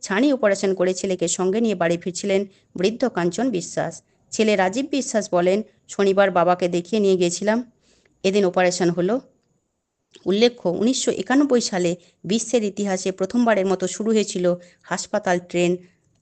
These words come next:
লাইফলাইন এক্সপ্রেসের পথ চলা। দেশের প্রত্যন্ত অঞ্চলে গিয়ে লক্ষ লক্ষ মানুষের কাছে চিকিৎসা পরিষেবা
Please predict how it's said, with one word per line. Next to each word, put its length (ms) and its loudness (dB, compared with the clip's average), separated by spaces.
লাইফলাইন 640 0
এক্সপ্রেসের 600 -4
পথ 220 -2
চলা। 280 -4
দেশের 300 0
প্রত্যন্ত 520 -2
অঞ্চলে 360 0
গিয়ে 200 -2
লক্ষ 300 0
লক্ষ 280 0
মানুষের 360 0
কাছে 220 -2
চিকিৎসা 420 -6
পরিষেবা 540 -2